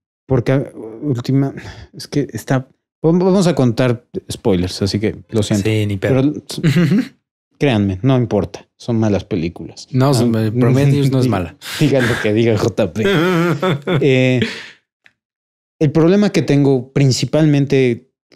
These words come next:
Speaker 1: tanto con Prometheus con, <laughs> como con Covenant, es el hecho de que,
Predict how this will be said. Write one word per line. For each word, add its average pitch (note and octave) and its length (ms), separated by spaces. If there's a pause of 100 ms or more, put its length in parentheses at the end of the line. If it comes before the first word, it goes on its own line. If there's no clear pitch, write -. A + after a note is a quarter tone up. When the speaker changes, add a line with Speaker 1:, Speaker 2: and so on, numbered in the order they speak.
Speaker 1:
tanto C3+ 280
con A2+ 160
Prometheus D3 560
con, B2+ 540 (200)
<laughs> - 200
como B2 180
con A2 280
Covenant, C#3 580 (580)
es - 100
el C#4 80
hecho C#4 160
de G#3 80
que, D#3+ 260